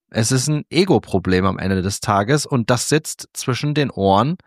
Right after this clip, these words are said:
der jeweiligen Unternehmensführungen. Und das muss man auch ganz klar so benennen. Damit möchte ich niemandem auf den Schlips treten, aber genau das passiert gerade bei uns in den Organisationen und das ist tatsächlich echt sehr, sehr schade, ne? Also,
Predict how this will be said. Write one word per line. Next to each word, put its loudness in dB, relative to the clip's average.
der 4
jeweiligen 2
Unternehmensführungen. 0
Und -4
das -2
muss -2
man 4
auch 2
ganz 0
klar 0
so -4
benennen. 0
Damit 2
möchte 0
ich -4
niemandem 0
auf 2
den -2
Schlips -2
treten, -4
aber 2
genau 4
das 0
passiert -4
gerade 2
bei 0
uns -4
in -6
den -2
Organisationen -2
und 0
das 0
ist -4
tatsächlich -2
echt -4
sehr, 0
sehr -2
schade, 0
ne? -2
Also, 0